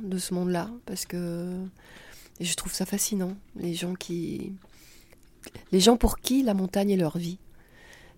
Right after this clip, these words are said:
Et elle l'est tellement, leur vie, que la montagne est tellement leur vie qu'ils sont prêts à la lui donner.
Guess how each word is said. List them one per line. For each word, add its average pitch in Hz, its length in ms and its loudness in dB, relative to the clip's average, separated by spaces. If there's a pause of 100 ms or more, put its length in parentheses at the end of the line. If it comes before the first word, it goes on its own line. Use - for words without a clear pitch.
(220)
Et 180 120 0
elle 180 160 6
l'est 190 140 4
tellement, 240 400 8
leur 190 200 4
vie, 208 280 0 (680)
que 170 840 0 (640)
la 185 120 8
montagne 226 360 6
est 196 100 6
tellement 240 300 6
leur 220 180 8
vie 226 220 2 (300)
qu'ils 208 140 -2
sont 202 140 2
prêts 220 200 4
à 220 60 6
la 185 180 6
lui 190 240 6
donner. 185 340 4